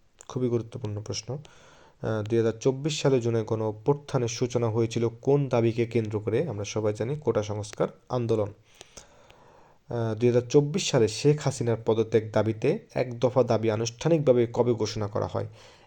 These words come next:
এক দফা দাবিটি ঘোষণা করা হয় তিন আগস্ট।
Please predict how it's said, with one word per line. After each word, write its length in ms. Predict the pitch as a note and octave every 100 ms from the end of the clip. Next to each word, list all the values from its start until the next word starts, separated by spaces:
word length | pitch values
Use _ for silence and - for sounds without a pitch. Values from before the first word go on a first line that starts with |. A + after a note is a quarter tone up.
| -
এক 340 | B2+ A#2 A2
দফা 260 | C3 - C3
দাবিটি 460 | B2 A#2 A#2+ G3+ - - _ A#2+
ঘোষণা 360 | A2+ A2 A2
করা 220 | G#2+ A2 G#2+
হয় 280 | G2+ F3+ B3 - _ _ _
তিন 200 | D3 D3
আগস্ট। 580 | B2+ G#2+ G2+ - - -